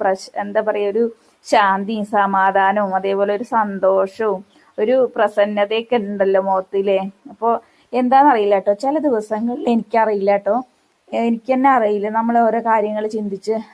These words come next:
ചില ദിവസഫലം ചിലവർ പറയില്ല, നമ്മൾ ആ ആത്മീയമായിട്ടൊക്കെ വിശ്വസിക്കുന്ന ആളുകളാണ് പറയുന്നത്, "ഇന്നത്തെ ദിവസം ഇന്ന് എന്ത് പറ്റി, എന്താണാവോ, ഒന്ന് എണീച്ചതേ ഒരു ഇതില്ലാതെയാണ്" എന്നൊക്കെ പറയില്ലേ. അതുപോലത്തെ ഒരു ദിവസമായിരുന്നു ട്ടോ ഇന്നലത്തെ ദിവസം. അപ്പൊ ഇന്ന് എന്തായാലും കുഴപ്പമില്ല, ഇന്നൊരു ബെറ്റർ,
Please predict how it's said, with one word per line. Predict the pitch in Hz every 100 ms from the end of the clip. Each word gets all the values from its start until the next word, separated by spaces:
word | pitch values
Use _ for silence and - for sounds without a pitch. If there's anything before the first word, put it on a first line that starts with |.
| 240
ചില | 233 233
ദിവസഫലം | 262 254 226 233 247 254 240 247 240
ചിലവർ | 247 233 233
പറയില്ല, | 240 220 208
നമ്മൾ | 208 208
ആ | 214 214 - _ _ _ _
ആത്മീയമായിട്ടൊക്കെ | 233 214 233 240 254 254 254 254 262
വിശ്വസിക്കുന്ന | 254 247 233 233 233
ആളുകളാണ് | 226 220 220 220
പറയുന്നത്, | 208 214 220
"ഇന്നത്തെ | 247 302
ദിവസം | 311 220 208 220
ഇന്ന് | 220
എന്ത് | 214 196 214
പറ്റി, | 214 214 214
എന്താണാവോ, | 202 202 196 208 208 190 190
ഒന്ന് | 196
എണീച്ചതേ | 240 214 202 214 208 214 233 254 220
ഒരു | 226
ഇതില്ലാതെയാണ്" | 220 214 202 202 196 208 202
എന്നൊക്കെ | 202 208 233
പറയില്ലേ. | 220 208 190 175 196 _ _ - _ -
അതുപോലത്തെ | 226 240 247 247 254 240 302
ഒരു |
ദിവസമായിരുന്നു | 262 233 202 208 196 190
ട്ടോ | 185 190
ഇന്നലത്തെ | 190 185 190
ദിവസം. | 202 190 180 190 202 _ _ _ _ _ _ _ -
അപ്പൊ | 202
ഇന്ന് | 208 202 277
എന്തായാലും | 247 214 214 214 226
കുഴപ്പമില്ല, | 240 185 - 190 190
ഇന്നൊരു | 196 196
ബെറ്റർ, | 202 185 -